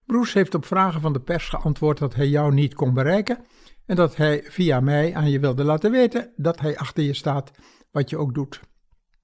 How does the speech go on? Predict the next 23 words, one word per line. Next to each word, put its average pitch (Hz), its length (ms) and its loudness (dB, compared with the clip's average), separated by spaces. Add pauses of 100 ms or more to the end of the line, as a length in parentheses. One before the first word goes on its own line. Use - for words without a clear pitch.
(220)
Ik - 200 -2
heb 139 140 2
dat 131 160 0
in 131 100 2
een 123 240 2
kort - 320 -4
persbericht 147 580 -4
bevestigd. - 640 -2 (800)
Ik 127 140 -8
weet 139 140 0
niet 135 100 2
wat 131 160 0
je - 60 -18
precies - 320 -4
van 127 140 0
plan 151 260 0
bent, 123 320 -2 (180)
al 107 200 -4
heb 127 340 -2
ik - 180 -6
wel 139 200 -2
een 117 120 0
vermoeden. 123 480 0